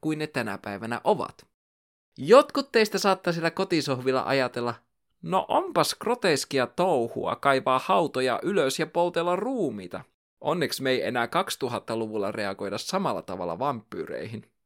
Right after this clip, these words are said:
Ai ei vai? Vuonna kaksituhatta neljä Crajovan viranomaiset Lounais-Romaniassa aloittivat tutkinnan kuutta henkilöä vastaan,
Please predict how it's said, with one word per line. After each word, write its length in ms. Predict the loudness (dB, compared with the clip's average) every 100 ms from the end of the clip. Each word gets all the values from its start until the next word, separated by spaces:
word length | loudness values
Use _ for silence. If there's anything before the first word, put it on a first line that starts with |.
| _ _ _ _ _ _ _ _ _
Ai 100 | -2
ei 280 | 0 0 -2
vai? 220 | -6 -12 -16 _ _ _ _ _ 4
Vuonna 240 | 6 6
kaksituhatta 720 | 4 2 2 2 2 2 0
neljä 440 | 0 0 0 -4 -8 _ _
Crajovan 720 | 2 4 6 6 4 4 0 0
viranomaiset 840 | 2 2 0 -4 -4 -6 -8 -12 -10
Lounais-Romaniassa 1600 | -2 2 4 4 2 -2 -2 -8 -4 -2 -2 -4 -10 -12 -10 -10 -2
aloittivat 680 | 2 2 2 -2 -4 -4 -2
tutkinnan 640 | -2 -4 -6 -2 -2 -6 -2
kuutta 440 | 2 2 0 0
henkilöä 680 | 0 0 -2 0 2 2 2
vastaan, 600 | 2 0 -8 -10 -12 -12